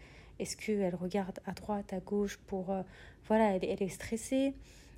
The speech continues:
Comment est-ce qu'elle va parler au serveur ? Est-ce qu'elle va être cordiale ? Est-ce qu'elle va être stricte ? Est-ce qu'elle va être autoritaire ? Est-ce qu'elle va être méchante ? Est-ce qu'elle va être très gentille ? Voilà, tout ça, c'est aussi des choses à observer qui va permettre de donner des informations sur la personne. Pour moi,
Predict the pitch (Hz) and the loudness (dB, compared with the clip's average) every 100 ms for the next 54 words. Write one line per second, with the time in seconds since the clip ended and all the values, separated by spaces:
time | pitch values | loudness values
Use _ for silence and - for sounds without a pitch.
0 | - - 262 262 - 214 202 196 190 180 | -10 0 0 2 2 2 4 4 2 0
1 | - 196 190 196 185 - 185 175 170 233 | -2 -6 0 0 0 -2 -4 -2 -4 -2
2 | 226 - 185 180 - - 185 180 180 180 | -4 -2 -4 -4 -8 -4 0 2 0 -2
3 | - - - 247 - - 196 175 175 220 | -12 -6 -6 -6 -10 -6 -4 -2 -2 -2
4 | 214 247 247 233 190 180 - 190 180 180 | 2 2 2 -2 -2 -6 -4 -2 0 -2
5 | - 220 240 - 202 185 - 185 180 175 | -4 -4 -4 -4 -4 -6 -6 -4 -4 -6
6 | - - 240 240 233 220 - - - - | -10 -2 -2 0 -4 -8 -12 -14 -18 -10
7 | - 240 233 240 311 - 208 196 233 214 | 0 0 0 0 0 4 2 2 2 2
8 | - 208 190 - 214 - 190 220 - 185 | 2 -2 -2 -2 -4 -2 -2 -4 -2 -4
9 | 180 185 208 208 180 196 226 262 - - | -2 -2 -2 -2 -2 0 0 0 -8 -20
10 | - - 185 - 269 254 226 202 185 - | -20 -10 -8 4 6 6 4 0 -2 -2
11 | 247 254 - - - 220 226 - - - | -4 -4 -12 -14 -6 0 0 -2 -20 -6
12 | 190 196 - - 202 - - - - - | -2 -2 -4 -8 -8 -8 -16 -18 -20 -20
13 | - - - 269 262 214 185 | -20 -20 -6 0 4 4 4